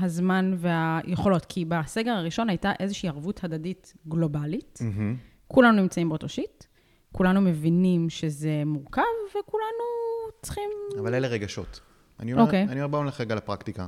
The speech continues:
Speaker 2: רגשות
Speaker 1: כן.
Speaker 2: זה חשוב, כן, אני פסיכולוג.
Speaker 1: לגמרי.
Speaker 2: אה, אני בעד רגשות.
Speaker 1: <laughs>
Speaker 2: אבל שנייה בפרקטיקה, אוקיי? סגר ראשון, אני כיועץ,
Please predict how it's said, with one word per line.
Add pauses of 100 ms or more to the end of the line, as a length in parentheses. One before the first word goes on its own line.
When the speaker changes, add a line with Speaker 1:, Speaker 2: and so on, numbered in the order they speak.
Speaker 2:
רגשות
Speaker 1:
כן.
Speaker 2:
זה
חשוב,
כן,
אני
פסיכולוג.
Speaker 1:
לגמרי. (140)
Speaker 2:
אה, (200)
אני
בעד
רגשות. (200)
Speaker 1:
<laughs>
Speaker 2:
אבל
שנייה
בפרקטיקה, (180)
אוקיי? (100)
סגר
ראשון,
אני
כיועץ,